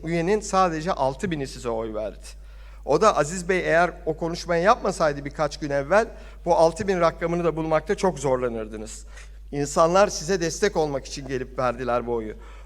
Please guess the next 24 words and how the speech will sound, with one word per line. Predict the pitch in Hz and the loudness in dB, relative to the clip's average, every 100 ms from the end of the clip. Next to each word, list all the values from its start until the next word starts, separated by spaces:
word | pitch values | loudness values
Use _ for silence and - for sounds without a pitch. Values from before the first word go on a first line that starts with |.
| - | 2
Oysa | 147 170 180 | 2 4 0
burada | 180 190 | 2 2
dikkat | 180 190 214 | 2 6 6
etmeniz | 185 180 165 156 | 6 2 -4 -2
gereken | 160 151 156 156 | 0 0 2 0
şey, | 151 220 220 - - - - | 4 4 4 0 -16 -16 -14
yirmi | 127 160 180 190 | -4 0 2 4
dokuz | 190 196 226 180 | 2 0 -6 -4
bin | 170 143 156 | -6 -6 -4
üye | 165 208 220 202 - - | 6 8 8 0 -12 -14
sizin | - 170 151 220 | -10 -6 -4 -2
yönetiminizi | 190 170 165 170 156 156 143 196 226 - - - - | 0 0 0 -4 -4 -4 -2 0 0 -4 -16 -10 -2
onaylamadığı | 143 165 170 196 214 170 156 143 | 4 6 6 6 4 4 0 -4
için | - - 123 107 - | -6 -8 -8 -10 0
gelmedi | 139 139 127 113 117 101 | 2 4 2 -4 -6 -10
seçimlere. | - 113 - 113 104 98 95 - - - - - - - - | -10 -10 -8 -8 -6 -8 -10 -14 -18 -18 -18 -18 -18 -16 -16
Sizin | - - 180 262 | -10 -4 2 2
Fenerbahçeli | 262 196 214 254 220 185 196 202 | 6 8 12 12 12 10 8 6
olduğunuza | 202 175 170 160 147 156 110 - - - - - - 180 | 6 4 0 -2 4 4 4 -6 -16 -18 -18 -18 -2 2
ve | |
Fenerbahçe'yi | 190 202 233 233 196 190 202 | 6 10 12 12 10 8 2
çok | - 240 | 8 8
sevdiğinize | - 196 175 175 175 202 | 8 4 4 0 2 2
eminim. | 170 156 139 110 | 4 2 0 -2